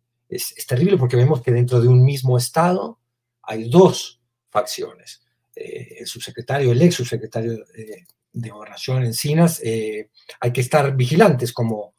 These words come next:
como ciudadanos de lo que pueda pasar con él, de que encima de todo no se vaya a usar la ley para perjudicar a quien quiso y en gran medida hizo grandes aportes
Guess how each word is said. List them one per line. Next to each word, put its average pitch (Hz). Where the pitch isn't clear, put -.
como 120
ciudadanos 127
de 110
lo 113
que 123
pueda 127
pasar 120
con 117
él, 123
de 131
que 131
encima 175
de 139
todo 160
no 123
se 131
vaya 127
a 120
usar 123
la 123
ley 131
para 113
perjudicar 120
a -
quien 120
quiso 131
y 117
en 113
gran 180
medida 120
hizo 120
grandes 120
aportes -